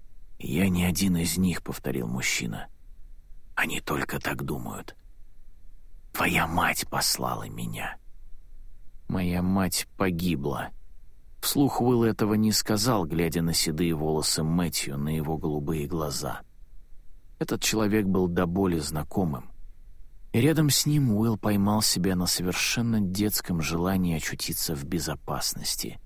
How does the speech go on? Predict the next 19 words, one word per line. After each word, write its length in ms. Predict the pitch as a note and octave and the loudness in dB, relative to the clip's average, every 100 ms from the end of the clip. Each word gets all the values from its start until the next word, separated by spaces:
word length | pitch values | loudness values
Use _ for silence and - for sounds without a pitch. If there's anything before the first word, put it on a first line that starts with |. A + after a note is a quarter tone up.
| - - - - - | -16 -16 -16 -14 -4
сродни 420 | - G2+ F2+ G2+ | 2 2 4 4
желанию 600 | F#2 F#2+ A2 G#2 F#2+ D#2+ - - - - | 4 4 4 4 4 2 -2 -14 -14 -6
услышать 520 | G2+ - G2 - E2 | -2 2 2 0 -2
утешение 640 | E2 F2+ - G#2 F#2 F#2 F2 | -2 0 2 2 4 4 2
родителей, 580 | F2+ F#2 G#2+ E2 D2+ | 2 2 2 0 0
когда 460 | C#2 D2 D2 D#2+ D2+ - - | -2 -2 0 0 -2 -8 -8
поранишь 500 | F#2 E2+ D2+ D2 - | -2 -2 -2 -2 -2
руку. 440 | D#2+ - - - - - - - - - - - - - - | -2 -4 -6 -10 -10 -12 -14 -14 -12 -12 -12 -12 -14 -14 -2
Юноша 480 | A2+ D3+ D3 C3 B2 | 4 6 6 4 2
хотел, 480 | - B2+ - D3 C3 | 2 0 4 4 4
чтобы 320 | - A2+ A2+ | 4 4 6
Мэтью 440 | A#2 B2+ - A#2 | 6 4 4 4
рассказал, 680 | A#2 - - B2+ B2 C3 F#2 | 4 4 4 4 6 4 4
что 360 | - - B2+ A#2 | 0 2 2 4
же 140 | A#2 | 2
происходит, 920 | - A#2 A#2+ - - D3+ B2+ C2 - - - - - - - | 4 4 4 2 4 4 4 2 -6 -10 -12 -12 -12 -14 -4
но 200 | A2+ A#2+ | 2 4
детское 540 | G#2+ F#2 B2 - G#2+ G2 | 6 4 4 4 4 4
узнавание 920 | G2+ F#2 G#2 G#2+ A#2 B2 G2+ F#2 - | 4 4 4 4 4 4 4 2 0